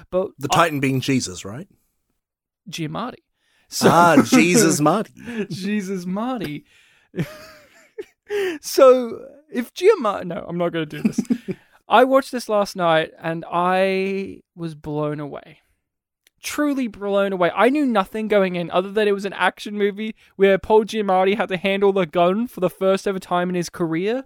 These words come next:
Speaker 2: Mm-hmm.
Speaker 1: and that's all I knew. I knew Clive Owen was in it, and I look at Clive Owen 'cause of Children of Men and a few other things as respectable, unappreciated actor Clive Owen. The working man's actor.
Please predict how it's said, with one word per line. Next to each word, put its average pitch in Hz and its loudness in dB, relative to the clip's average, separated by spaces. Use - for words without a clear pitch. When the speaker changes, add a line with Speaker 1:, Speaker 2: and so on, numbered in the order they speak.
Speaker 2:
Mm-hmm. 156 2
Speaker 1:
and 226 2
that's 165 -6
all 185 6
I 180 2
knew. 151 -6
I 165 -2
knew 185 0
Clive 165 0
Owen 208 2
was 254 -6
in 269 -2
it, 330 -4
and 214 -2
I 330 4
look 370 2
at 392 0
Clive 254 -2
Owen 233 -2
'cause 220 -6
of 214 -4
Children 226 2
of 196 -4
Men 202 0
and 202 -4
a 185 -6
few 208 0
other 196 -2
things 196 -4
as 190 -2
respectable, 311 -2
unappreciated 233 -2
actor 160 -6
Clive 180 -6
Owen. - -10
The 277 4
working 269 2
man's 151 -6
actor. - -12